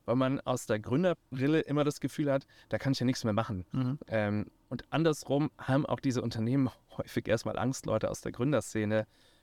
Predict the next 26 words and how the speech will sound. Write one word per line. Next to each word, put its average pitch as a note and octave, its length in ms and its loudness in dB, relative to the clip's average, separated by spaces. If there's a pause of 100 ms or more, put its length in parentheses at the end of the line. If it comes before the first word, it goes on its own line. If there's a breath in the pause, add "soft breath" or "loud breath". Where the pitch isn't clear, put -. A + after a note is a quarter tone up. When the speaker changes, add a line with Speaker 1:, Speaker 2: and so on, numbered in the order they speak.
Speaker 1:
die G#2+ 80 -6
vielleicht A2 240 0
Unternehmer A#2 460 2
waren, A2 140 2
einzustellen, C3 760 0
weil A2+ 80 2
sie A2+ 100 0
auch A2 100 0
denken - 220 -6
so, A2+ 160 2 (340 loud breath)
„Oh - 80 -2
Gott, - 420 -2 (100)
der - 80 -8
kann C3 180 0
sich A#2+ 140 -6
ja A#2 80 2
gar G#2 220 -2
nicht A#2 300 -2
irgendwie B2 380 0
in C3 80 2
so A#2 80 -2
eine A#2+ 100 0
Struktur - 480 0
einfinden.“ G2+ 560 -2
Speaker 2:
Ja. A#2 220 -2 (540 soft breath)
Speaker 1:
Aber, A#2+ 520 2